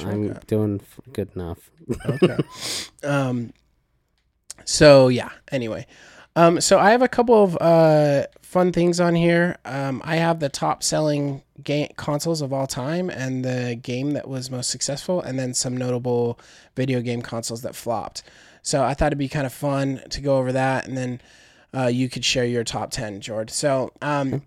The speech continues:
Speaker 1: coming in at number ten is the, well, w-, let's start at number ten, work our way up, and then, uh, you can guess, Jord, you can guess the top three, okay, based on what we're going through right now.
Speaker 2: Okay.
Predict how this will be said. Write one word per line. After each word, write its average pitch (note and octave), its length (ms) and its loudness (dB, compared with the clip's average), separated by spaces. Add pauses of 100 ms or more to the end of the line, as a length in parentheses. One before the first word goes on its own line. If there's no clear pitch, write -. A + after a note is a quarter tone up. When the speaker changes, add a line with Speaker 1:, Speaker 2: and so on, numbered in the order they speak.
(100)
Speaker 1:
coming G#3+ 340 4
in G#3 100 6
at F#3+ 100 4
number F3 260 2
ten F#3+ 500 0
is C#3+ 280 -2
the, C3 380 -2 (120)
well, G3 320 4 (520)
w-, E3 180 -6 (360)
let's G3 220 4
start A3+ 240 4
at G#3 80 0
number G3 160 2
ten, F3+ 300 2
work F3 180 2
our F3 80 6
way E3 180 8
up, E3 300 2
and D3 100 -2
then, D3 400 -2 (160)
uh, C#3+ 280 0
you C#3+ 220 0
can C#3 200 -2
guess, C3+ 500 -2 (420)
Jord, C3 320 -2
you C3 160 0
can C3+ 140 -4
guess B2+ 320 -2
the B2+ 140 -6
top - 320 -6
three, - 360 -8 (100)
okay, - 360 -4
based - 260 -6
on A#2 120 -4
what G#2+ 120 -4
we're G2+ 200 -6 (180)
going A2+ 200 -2
through A2+ 160 -8
right G2+ 100 -8
now. - 140 -12
Speaker 2:
Okay. - 200 -6